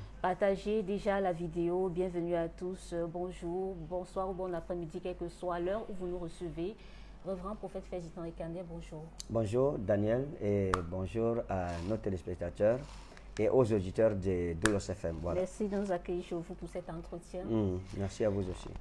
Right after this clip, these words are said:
Speaker 1: Alors,
Speaker 2: Mm.
Speaker 1: nous parlons du culte des plaintes à l'Éternel, mais nous allons commencer avec la ville de Berthois, qui a
Speaker 2: Mm.
Speaker 1: été introduite, euh,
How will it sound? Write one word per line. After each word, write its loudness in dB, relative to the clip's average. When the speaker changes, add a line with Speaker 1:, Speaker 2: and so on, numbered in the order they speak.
Speaker 1:
Alors, 8
Speaker 2:
Mm. 4
Speaker 1:
nous 4
parlons 6
du -2
culte -6
des 2
plaintes 0
à 2
l'Éternel, -2
mais 0
nous -4
allons 0
commencer 2
avec 0
la 0
ville -2
de -2
Berthois, 0
qui 0
a 2
Speaker 2:
Mm. 2
Speaker 1:
été 2
introduite, 0
euh, 2